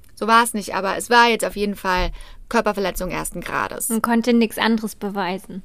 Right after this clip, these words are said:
Speaker 1: Genau.
Speaker 2: Mhm.
Speaker 1: Der Fall war natürlich Gold für die Presse. Ein
Speaker 2: Voll.
Speaker 1: gefundenes Fressen. Die Geschichte hat ja alles.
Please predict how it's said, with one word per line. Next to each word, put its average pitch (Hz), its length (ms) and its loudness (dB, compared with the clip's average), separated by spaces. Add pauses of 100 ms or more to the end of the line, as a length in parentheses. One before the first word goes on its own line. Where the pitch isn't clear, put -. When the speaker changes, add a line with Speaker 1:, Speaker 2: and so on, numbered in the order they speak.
(320)
Speaker 1:
Genau. 160 440 -2 (520)
Speaker 2:
Mhm. 208 360 -6 (160)
Speaker 1:
Der 254 120 4
Fall 269 420 4
war 233 180 6
natürlich 247 800 0 (460)
Gold 214 720 2 (360)
für - 200 -8
die 165 120 -4
Presse. - 680 -6 (160)
Ein 190 300 2
Speaker 2:
Voll. 233 440 4
Speaker 1:
gefundenes 233 500 4
Fressen. 226 480 0
Die 220 80 -2
Geschichte 240 480 -2
hat 247 160 -2
ja 254 100 4 (140)
alles. 247 680 2